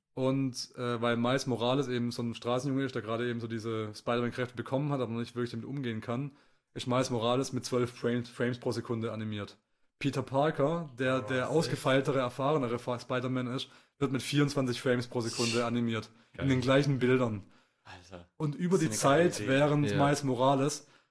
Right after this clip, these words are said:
Speaker 1: von Peter Parker lernt, wie er Spider-Man ist,
Speaker 2: Ja.
Speaker 1: bekommt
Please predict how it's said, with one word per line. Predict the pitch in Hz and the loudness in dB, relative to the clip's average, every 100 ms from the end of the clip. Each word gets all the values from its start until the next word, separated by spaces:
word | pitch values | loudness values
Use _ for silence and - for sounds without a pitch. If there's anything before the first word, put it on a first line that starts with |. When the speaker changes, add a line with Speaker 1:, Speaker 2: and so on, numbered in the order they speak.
| _ | _
Speaker 1:
von | 139 131 127 123 | 0 2 0 -2
Peter | - 147 | -2 -2
Parker | 131 139 151 151 | 0 4 4 4
lernt, | 123 127 151 151 - | 4 6 6 2 0
wie | 131 | 0
er | |
Spider-Man | 117 131 147 147 117 110 | 2 2 4 4 0 -2
ist, | 120 135 - | -2 -4 -6
Speaker 2:
Ja. | 107 104 - - | -8 -6 -8 -2
Speaker 1:
bekommt | 127 143 131 131 127 | 0 4 4 2 0